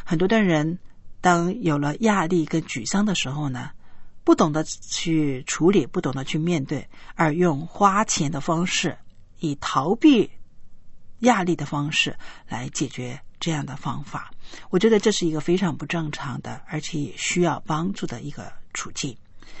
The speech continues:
第三种就是懒惰的生活方式，也就是说不想付出劳力，想很快的富有起来，会容易陷于那种欠债的情况。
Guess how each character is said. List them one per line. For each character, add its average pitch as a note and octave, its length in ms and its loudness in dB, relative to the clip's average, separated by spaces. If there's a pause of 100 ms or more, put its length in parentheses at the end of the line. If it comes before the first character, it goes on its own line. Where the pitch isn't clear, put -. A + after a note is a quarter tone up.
(300)
第 D4+ 140 8
三 F4 260 8
种 G3+ 300 4
就 F3 140 2
是 D#3+ 160 0
懒 C#3+ 420 0 (180)
惰 F#3+ 160 4
的 G3 120 0
生 F#3 200 4
活 F3 120 -4
方 D3 260 -2
式， - 260 -4 (440)
也 B3+ 80 6
就 D4+ 80 8
是 C#4+ 40 4
说 C#4+ 140 6
不 D#4 160 4
想 F#3+ 220 6
付 G3 180 2
出 F#3 180 2
劳 C#3+ 280 2
力， F#3+ 320 4 (340)
想 G#3+ 300 2
很 D3+ 400 0
快 C#4+ 400 4
的 D3+ 400 0
富 A#3+ 240 0
有 D#3 160 4
起 - 240 0
来， A2+ 200 -10 (600)
会 D4+ 240 8
容 G#3 320 6
易 F#3 420 6 (260)
陷 G#3 420 4
于 D#3 520 0
那 D#3+ 120 0
种 D3+ 240 -4
欠 B3+ 360 4
债 A#3+ 200 2
的 C#3+ 100 -6
情 - 300 -6
况。 - 240 -4